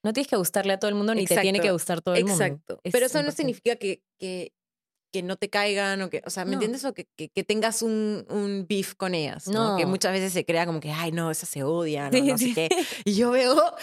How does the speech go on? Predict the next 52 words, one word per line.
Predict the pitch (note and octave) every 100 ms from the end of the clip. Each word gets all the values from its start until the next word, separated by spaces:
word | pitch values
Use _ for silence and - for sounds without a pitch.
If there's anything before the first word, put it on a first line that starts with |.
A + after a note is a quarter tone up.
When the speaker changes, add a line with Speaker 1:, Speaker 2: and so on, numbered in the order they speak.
| - - -
Speaker 2:
TikTok, | D4 G#3+
y | B3+
de | A#3+
la | A3
nada | B3
mi | D4
algoritmo | B3 G#3+ G#3+ A#3
del | A#3+
TikTok | B3 C4 C4 B3
es | C4
como | C4+ A#3+
que | G#3
todas | A3+ B3+
las | C#4
peleas | C4 G#3+ G3+
de | A#3+
las | G#3+
influencers | G3 F3+ F#3+ G#3+ B3+
y | A3+
yo | A3
digo, | A3+ B3+ -
"Ala, | D4 B3+ G3 -
Speaker 1:
Sí, | B3
Speaker 2:
están | C#4 G4
Speaker 1:
sí. | -
Speaker 2:
cero | - D#4+ D#4+
en | E4
lo | B3+
correcto", | G#3+ A3+ G#3 - F3
¿no? | F3 F#3+
Y | -
es | F#3
como | - G#3
que, | F3
Speaker 1:
Cero. | F3+
Speaker 2:
"No, | G3+ F#3 E3+ - -
es | F#3+
que | -
ella | F#3+ G3+
la | G#3
miró | F3 E3+ G3+
en | F#3+
una | F#3+
story, | F#3+ - F#3 F#3 F3+
no | F#3
sé | F3
qué", | D3 F#3 F#3+
y | G3
es | F#3
como | - C4
que, | E3+
"Wow". | D#3+ D3 F#3+ C4 F3+ D#3 D3+